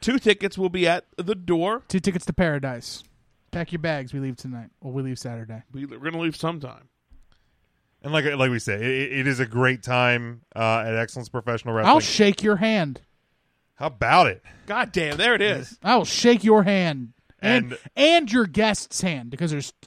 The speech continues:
Speaker 2: two
Speaker 3: There's
Speaker 2: tickets.
Speaker 3: two tickets. We already, uh, we gave away, uh,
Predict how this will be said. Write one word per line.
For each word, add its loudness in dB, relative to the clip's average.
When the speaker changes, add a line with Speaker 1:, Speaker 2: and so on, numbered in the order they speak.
Speaker 2:
two 4
Speaker 3:
There's -2
Speaker 2:
tickets. 0
Speaker 3:
two 2
tickets. -10
We 0
already, 2
uh, -4
we 0
gave 0
away, 0
uh, 0